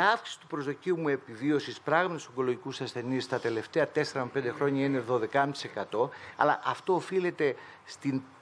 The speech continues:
πολυπαραγοντική συμπεριφορά της νόσου. Νομίζουμε όμως, αν κάνουμε μία ορατή πρόβλεψη στο μέλλον, οπο-, που, ο-, ότι θα είμαστε πολύ σύντομα κοντά στην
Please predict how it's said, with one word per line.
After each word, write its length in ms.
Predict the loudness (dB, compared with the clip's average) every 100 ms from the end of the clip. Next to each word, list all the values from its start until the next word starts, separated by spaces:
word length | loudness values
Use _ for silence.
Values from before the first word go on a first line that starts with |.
| -16 0
πολυπαραγοντική 1040 | 2 2 2 2 4 2 -2 -8 -10 -6
συμπεριφορά 600 | -6 -2 -2 -2 0 0
της 300 | 0 -4 -10 -4
νόσου. 480 | 0 2 0 -2 -2 -4 -14 -18 -4
Νομίζουμε 920 | 2 6 6 4 4 2 0 0 4
όμως, 480 | 6 4 2 -2 -4
αν 140 | -4
κάνουμε 460 | 0 2 2 0 -2
μία 360 | 0 2 4
ορατή 380 | 2 2 0 -2
πρόβλεψη 420 | 0 0 0 -4
στο 140 | -6 -4
μέλλον, 420 | 0 2 2 0 -6 -18 -2
οπο-, 460 | 0 0 2 2 2 -2
που, 120 | -10 -8 2 2
ο-, 80 | 2 -8 -20 -20 -6 0
ότι 200 | 0 0
θα 160 | 2
είμαστε 280 | 2 2 -4 -2
πολύ 240 | 0 2
σύντομα 480 | 0 0 0 0 -2 -4 -4
κοντά 500 | -4 0 2 2 2 -6 -18 -18
στην 420 | -16 -4 -2 -2